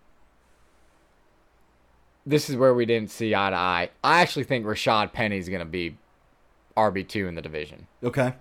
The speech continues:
Speaker 1: Um, al-, although I understand the handcuff, and I think it's a, it's actually a strong handcuff with Kenneth Walker.
Speaker 2: I, I think it is too. My hesitation is more on just be, I don't, I don't know how much the Seahawks will be able to run the ball.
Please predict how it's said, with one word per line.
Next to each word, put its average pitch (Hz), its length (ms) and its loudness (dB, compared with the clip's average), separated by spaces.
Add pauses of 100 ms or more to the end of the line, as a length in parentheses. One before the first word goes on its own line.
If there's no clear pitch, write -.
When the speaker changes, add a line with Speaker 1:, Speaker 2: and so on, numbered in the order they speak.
(340)
Speaker 1:
Um, 90 440 2 (1700)
al-, 135 220 2
although 143 340 6 (220)
I 151 320 4 (140)
understand 147 560 2
the 101 180 -8
handcuff, 135 720 -2 (560)
and 131 140 -2
I 127 220 0
think 117 160 -2
it's 101 120 -2
a, 104 140 -6 (100)
it's 113 140 -4
actually 123 300 -2
a 90 40 -4
strong 107 380 -2
handcuff 92 440 -8 (200)
with 117 220 -4
Kenneth 101 260 -4
Walker. 98 380 0
Speaker 2:
I, - 80 0 (100)
I 208 40 10
think 208 200 2
it 202 80 6
is 151 180 6
too. 151 540 8
My 156 520 4
hesitation 143 640 0
is 120 160 -2
more 135 260 4
on 127 140 2
just 139 240 -2
be, 135 120 -2
I 135 140 -2
don't, 135 280 0
I 131 120 0
don't 131 220 0
know 131 240 2
how 127 160 0
much 127 320 0
the 120 60 -6
Seahawks 131 460 -2
will 120 80 -4
be 123 140 -2
able 113 140 -2
to 104 60 -6
run 123 280 0
the 117 80 -2
ball. 85 300 -10